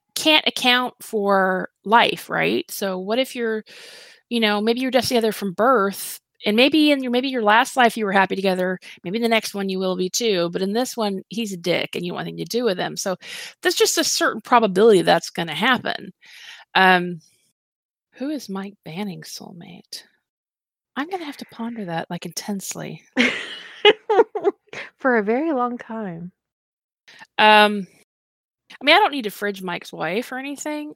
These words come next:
Speaker 1: but she's kinda boring in the movie.
Speaker 2: <laughs>
Speaker 1: Like, they didn't do anything with her, so super boring, but I don't have a problem with her,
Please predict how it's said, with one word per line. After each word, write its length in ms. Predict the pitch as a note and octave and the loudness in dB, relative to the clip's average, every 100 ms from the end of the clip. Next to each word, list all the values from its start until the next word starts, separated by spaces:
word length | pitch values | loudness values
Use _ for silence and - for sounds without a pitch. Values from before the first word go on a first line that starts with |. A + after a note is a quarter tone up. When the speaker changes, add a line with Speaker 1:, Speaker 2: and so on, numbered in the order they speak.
| - | -8
Speaker 1:
but 340 | G3 G3+ F#3 - | 2 4 4 0
she's 200 | - - | -8 -4
kinda 220 | D#4+ D#4 | -2 -2
boring 480 | F#3+ F#3+ A#3+ D4 D#4+ _ _ _ C#4+ | -4 -2 -2 -6 -14 _ _ _ 4
in 340 | E4+ - A#3+ | 4 2 -8
the 60 | B3+ | 2
movie. 400 | F#4 C4+ E4 - - | 4 6 4 4 4
Speaker 2:
<laughs> 680 | F4 - F4+ G#4 - F4+ - - F4+ _ _ _ _ _ _ _ - | 2 2 0 0 2 -2 -2 -8 -16 _ _ _ _ _ _ _ -4
Speaker 1:
Like, 140 | G#3 A#3 | -4 0
they 60 | |
didn't 140 | C#4+ A3+ | 2 2
do 60 | G#3 | 0
anything 180 | A#3+ | 0
with 140 | B3+ B3+ | -2 -2
her, 100 | B3 | -2
so 60 | G#3 | -6
super 320 | - A#3+ B3+ | -6 -4 -2
boring, 360 | A#3+ B3+ C4+ | 2 2 4
but 80 | B3 | 6
I 40 | C4 | 6
don't 80 | E4 | 4
have 80 | |
a 40 | D4 | 2
problem 340 | - B3 C#4 | 6 8 8
with 120 | A3+ | 4
her, 280 | F3 E3+ A3+ | 2 0 0